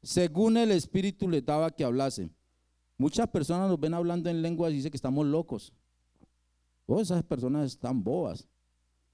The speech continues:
A mí me dijeron cuando me convertí al Señor, bueno, ¿vos qué es lo que te hicieron allá que, que te embobaste? ¿Te embobaron o qué?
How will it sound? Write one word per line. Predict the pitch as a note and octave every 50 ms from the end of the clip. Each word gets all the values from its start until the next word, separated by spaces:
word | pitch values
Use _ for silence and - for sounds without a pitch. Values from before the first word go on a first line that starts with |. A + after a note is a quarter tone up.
| _ -
A | F#2+
mí | A2 C3+
me | F#3 A#3 G#3
dijeron | E3+ D3+ E3 F#3+ F#3+
cuando | - F3 E3+ D#3 D#3
me | D#3 D3+
convertí | - D#3 D3 C#3+ C#3+ C3+ - -
al | D#3 D#3 D3+
Señor, | - E3+ E3+ E3+ F3 F3+ E3+ D3+ - _ _ _ _ _ _ _ -
bueno, | D#3 A3 A3+ G#3 F#3
¿vos | F3+ F3+ -
qué | - G3+
es |
lo | G3+ G3+
que | - G#3
te | - F3+
hicieron | E3 C3 D#3+ E3+ F3 F#3+ F#3
allá | E3+ D3 D3 E3+ F#3
que, | - G3 F3 D#3+
que | - - D3+ D3
te | - -
embobaste? | D3 C#3+ C#3+ C#3 C3 C3+ D#3+ F3+ F3 -
¿Te | E3
embobaron | D3 C#3 B2+ B2+ D3+ F#3+ A3+ G#3+ F3+
o | D3+ -
qué? | - E3 G3+ G3+ -